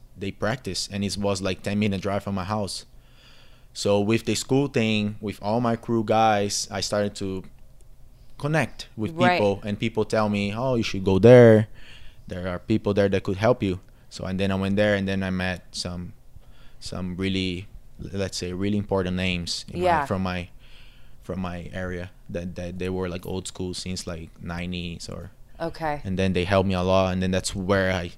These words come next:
Speaker 1: I fully started, like, this is what I
Speaker 2: That's
Speaker 1: want.
Speaker 2: where you took
Speaker 1: Yeah,
Speaker 2: off.
Speaker 1: that's when I took off.
Speaker 2: And were you, so when you took off, were you, was there competition?
Speaker 1: And then, yeah, and then s-, it's slowly starting to improve, and then maybe, I think, like,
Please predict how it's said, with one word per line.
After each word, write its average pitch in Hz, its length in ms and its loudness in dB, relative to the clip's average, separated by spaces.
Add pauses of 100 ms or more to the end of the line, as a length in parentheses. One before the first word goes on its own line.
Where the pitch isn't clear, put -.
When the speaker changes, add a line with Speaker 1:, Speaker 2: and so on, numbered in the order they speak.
(140)
Speaker 1:
I 90 80 -10
fully 90 340 -6
started, 87 480 -6
like, 82 220 -10 (120)
this 95 240 -6
is 87 100 -4
what 87 160 -4
I 87 40 -6
Speaker 2:
That's 156 200 -2
Speaker 1:
want. - 40 -6
Speaker 2:
where 165 80 -2
you 151 80 -4
took 156 240 -8
Speaker 1:
Yeah, 147 200 2
Speaker 2:
off. - 120 -12 (100)
Speaker 1:
that's 95 220 -2
when 95 160 -2
I 87 60 -4
took - 240 -6
off. - 260 -8 (300)
Speaker 2:
And 202 180 0
were 190 180 2
you, 196 280 -2 (220)
so 180 220 0
when 175 240 -2
you 180 120 -4
took - 280 -4
off, 165 460 0
were 165 100 -2
you, 151 300 -2 (220)
was 165 220 -2
there 165 100 -2
competition? 170 760 -4 (440)
Speaker 1:
And 113 120 8
then, 120 160 12
yeah, 120 220 12
and 117 140 8
then 120 100 12
s-, - 160 6 (160)
it's 113 160 4
slowly 139 720 12
starting 113 360 4
to 120 100 4
improve, 131 720 10
and 101 120 4
then 104 140 8
maybe, 113 340 10
I 110 80 8
think, 143 300 4
like, 120 440 8